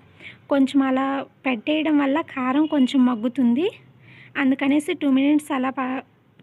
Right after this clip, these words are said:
కలపకుండా పె-, పెట్టేసేయండి. ఇప్పుడైతే మిక్సీ జార్లోనికి ఐదు లేక ఆరు చిన్నుల్లిపాయలు, అలాగే ఒక పది చిన్న కొబ్బరి ముక్కల్ని తీసుకోండి.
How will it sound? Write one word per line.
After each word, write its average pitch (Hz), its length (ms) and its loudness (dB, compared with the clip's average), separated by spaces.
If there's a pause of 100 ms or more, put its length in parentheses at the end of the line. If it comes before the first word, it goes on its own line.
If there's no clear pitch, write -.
కలపకుండా 269 480 -2
పె-, 269 220 -6 (200)
పెట్టేసేయండి. 254 800 -2 (340)
ఇప్పుడైతే 269 360 -4
మిక్సీ 302 360 -2
జార్లోనికి 269 640 -2 (120)
ఐదు 254 240 -2
లేక 277 320 -4
ఆరు 254 300 -2
చిన్నుల్లిపాయలు, 262 960 -2 (340)
అలాగే 262 480 -4 (1160)
ఒక 285 180 -4
పది 262 440 -2
చిన్న 262 460 -2
కొబ్బరి 262 420 -4
ముక్కల్ని 254 400 -2
తీసుకోండి. 240 680 -6